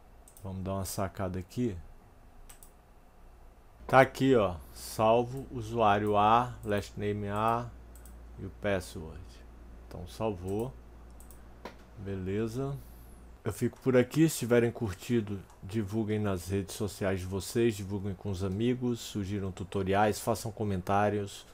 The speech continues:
se inscrevam nos meus canais que eu deixo aqui, ó. Façam doações, Q R Code aqui pra Pix, lá embaixo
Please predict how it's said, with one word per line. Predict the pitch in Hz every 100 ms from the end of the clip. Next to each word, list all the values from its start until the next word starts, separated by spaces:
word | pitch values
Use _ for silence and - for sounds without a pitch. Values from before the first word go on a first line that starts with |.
| - - -
se | - 131
inscrevam | 110 - 120 123 117 117 110 -
nos | 113 110 98
meus | 104 104 -
canais | 107 98 98 104 -
que | 104
eu |
deixo | 90 92 98
aqui, | 90 - 120
ó. | 87 85 - - - - - - - - - -
Façam | - 110 - 113
doações, | 110 110 - - 117 123 131 123 - - - - - - -
Q | 98
R | 98 92
Code | - 98 92
aqui | 90 -
pra | - 101
Pix, | - - 135 - - - - - - - - - - - - - - - - - - - - - -
lá | 101
embaixo | 95 87 80 85 -